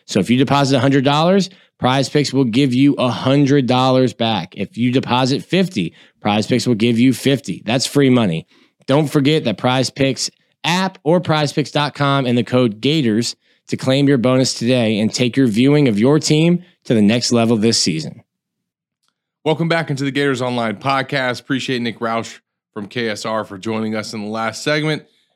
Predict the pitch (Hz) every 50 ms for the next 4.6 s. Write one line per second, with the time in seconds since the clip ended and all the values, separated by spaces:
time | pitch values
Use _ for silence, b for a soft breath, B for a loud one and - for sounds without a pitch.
0 | _ _ - 147 165 170 170 165 147 127 - 165 165 147 - - - 160 156 151
1 | 147 143 - - 135 131 131 117 - 123 107 - - 151 147 147 - 156 151 151
2 | 151 131 123 120 117 117 110 110 113 113 110 110 107 107 104 104 _ _ b b
3 | b b b _ _ _ - 120 127 135 139 139 139 135 131 123 120 131 135 131
4 | 131 131 127 123 135 131 127 127 123 123 117 127